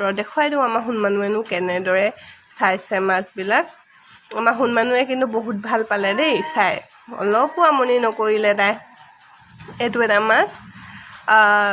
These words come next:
বহুত ধুনীয়া ধুনীয়া আনিছে কিন্তু দেই। জীৱনত মানে প্ৰথমবাৰ দেখিছোঁ আৰু বিভিন্ন ধৰণৰ মাছবিলাক আৰু। এনে টিভিয়ে,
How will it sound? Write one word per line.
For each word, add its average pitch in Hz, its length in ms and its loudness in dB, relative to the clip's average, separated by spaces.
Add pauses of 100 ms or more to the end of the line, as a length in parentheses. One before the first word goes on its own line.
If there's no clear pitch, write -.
(120)
বহুত 208 360 -4
ধুনীয়া 220 320 0
ধুনীয়া 226 340 0
আনিছে 220 380 -2
কিন্তু 208 320 -2
দেই। 262 220 -2 (2250)
জীৱনত 220 500 0
মানে 233 220 0
প্ৰথমবাৰ 220 1000 2
দেখিছোঁ 240 460 -2
আৰু 202 220 4
বিভিন্ন 220 500 -2 (300)
ধৰণৰ 208 600 4
মাছবিলাক 196 720 2
আৰু। 170 220 2 (3000)
এনে 247 260 2
টিভিয়ে, 247 720 0